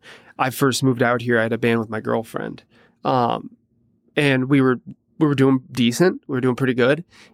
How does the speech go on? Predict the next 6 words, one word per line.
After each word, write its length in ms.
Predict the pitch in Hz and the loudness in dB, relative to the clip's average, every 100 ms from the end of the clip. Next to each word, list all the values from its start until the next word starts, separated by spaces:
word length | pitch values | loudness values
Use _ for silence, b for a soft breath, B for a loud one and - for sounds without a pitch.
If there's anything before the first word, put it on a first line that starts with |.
| - | -6
and 340 | 135 127 117 113 | -2 0 0 0
signed 500 | - 127 127 120 - | -2 0 0 -2 -4
a 260 | 143 127 123 | -2 0 -2
deal 320 | 131 131 139 | 0 0 2
for 280 | 135 139 127 | -2 -2 0
a 320 | 120 120 117 | 2 0 -2